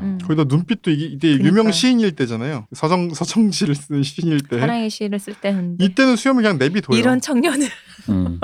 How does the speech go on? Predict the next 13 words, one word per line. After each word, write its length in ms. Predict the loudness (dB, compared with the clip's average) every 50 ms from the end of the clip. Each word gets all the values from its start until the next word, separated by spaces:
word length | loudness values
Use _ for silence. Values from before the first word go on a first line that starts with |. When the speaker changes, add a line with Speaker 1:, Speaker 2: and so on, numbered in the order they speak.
| -10 -10 -14 -14 -8
Speaker 3:
아우, 400 | -2 0 2 2 4 4 2 0
스탈린 380 | -2 -2 0 0 2 2 0 0
진짜 180 | -2 -2 0
Speaker 1:
음. 20 | 0
Speaker 3:
젊었을 340 | 2 2 2 2 2 0 -2
땐 360 | -2 0 0 2 0 -2 -4
진짜 240 | -6 -6 -4 -2 -2
잘생겼어. 540 | -2 -2 -4 -6 -6 -8 -10 -12 -16 -18 -14 -10
Speaker 2:
근데 340 | -8 -4 0 0 0 0 0 -4 _ _ -18 -16 -12
사진에 420 | -6 -4 -2 0 2 2 2 2
잘 160 | 2 2 2
안 140 | 2 0 0
들어가서 280 | 0 0 0 0 -2